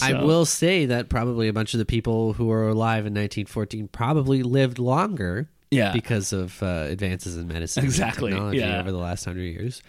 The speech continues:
Speaker 1: Uh, but it had nothing to do with, uh, uh, the big G and the big J,
Speaker 2: <laughs> Exactly.
Speaker 1: uh, coming down and fist bumping them all into, uh, eternity. <laughs>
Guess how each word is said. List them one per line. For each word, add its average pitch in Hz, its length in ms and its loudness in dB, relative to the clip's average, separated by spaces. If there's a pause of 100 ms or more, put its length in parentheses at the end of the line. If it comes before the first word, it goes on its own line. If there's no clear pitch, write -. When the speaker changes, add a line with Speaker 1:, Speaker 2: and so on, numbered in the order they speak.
(520)
Speaker 1:
Uh, 104 200 0
but 110 180 -2
it 107 80 0
had 110 180 -2
nothing 113 320 -2
to 101 80 -4
do 98 360 -4
with, 90 280 -6
uh, 85 420 -8 (520)
uh, 90 100 -6
the 98 100 -4
big 110 180 -2
G 110 200 2
and 101 80 0
the 101 60 -4
big 101 200 -2
J, 101 340 -2
Speaker 2:
<laughs> - 20 -2
Exactly. 127 560 -2
Speaker 1:
uh, 104 220 -2
coming 110 280 -4
down 104 360 2
and 95 120 -6
fist - 220 -4
bumping 104 240 -4
them 98 140 -4
all 92 220 0
into, 90 360 -2
uh, 87 300 -4
eternity. 95 520 -8 (280)
<laughs> 147 80 2